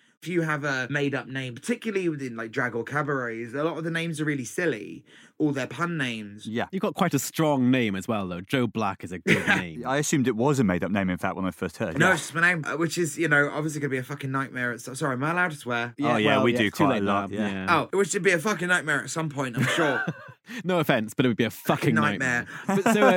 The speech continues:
Speaker 3: uh, <laughs> Mark and I were talking about your pronouns before you came on, because we always try to make sure we're using the right ones. And you use he, him in drag
Speaker 1: Mm-hmm.
Speaker 3: as well.
Speaker 1: Yeah.
Speaker 3: Is that related to you using your name as a version of yourself?
Speaker 1: Yeah, I,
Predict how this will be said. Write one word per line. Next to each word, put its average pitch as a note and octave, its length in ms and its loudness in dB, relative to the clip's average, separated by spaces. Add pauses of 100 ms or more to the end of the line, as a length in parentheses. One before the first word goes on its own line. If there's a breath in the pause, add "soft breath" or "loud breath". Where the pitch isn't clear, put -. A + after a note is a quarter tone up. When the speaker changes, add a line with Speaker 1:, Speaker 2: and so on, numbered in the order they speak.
Speaker 3:
uh, D#3 40 6
<laughs> D3+ 40 -2
Mark F3+ 240 0
and G3+ 80 2
I - 20 2
were F3 60 2
talking C#3 260 -2
about A2+ 160 0
your A2 120 -4
pronouns G#2+ 500 -2
before G2 420 -4
you G2 120 -8
came F#2+ 240 -4
on, F2 260 -8
because A2 240 -6
we B2+ 100 0
always A2 220 -4
try A#2 140 -8
to G#2 100 -8
make F#2+ 100 -8
sure G2+ 100 -6
we're G2 60 -4
using G2+ 160 -6
the A2 60 -6
right F#2+ 140 -8
ones. F#2 280 -10
And A2+ 200 -4
you D3+ 160 2
use D3+ 380 2
he, C3+ 240 -2
him A#2 360 -2
in A2+ 160 -2
drag A#2+ 360 -2
Speaker 1:
Mm-hmm. F3 80 -6
Speaker 3:
as G2 120 -10
well. G#2 400 -4
Speaker 1:
Yeah. C3 120 -4 (100)
Speaker 3:
Is C3 80 -8
that D3 160 -2
related C#3 300 0
to E3+ 100 -2
you D#3+ 100 2
using C#3+ 340 -2
your C3 120 -2
name B2+ 440 -2
as A2 200 -10
a G#2+ 40 -6
version A2+ 360 -4
of G2 80 -8
yourself? G#2 360 -4
Speaker 1:
Yeah, G3+ 220 2
I, G3+ 60 4